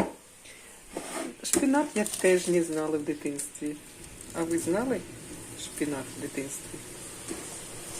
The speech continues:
Так. Сквозняк там, двірі гупають.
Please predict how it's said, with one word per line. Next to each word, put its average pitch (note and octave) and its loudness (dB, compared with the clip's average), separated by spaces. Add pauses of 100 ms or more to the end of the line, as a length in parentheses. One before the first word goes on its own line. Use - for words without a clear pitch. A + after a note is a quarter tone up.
(2500)
Так. - -4 (1600)
Сквозняк C#3 0 (180)
там, G#3+ -4 (180)
двірі C#3+ 2 (120)
гупають. A3 -2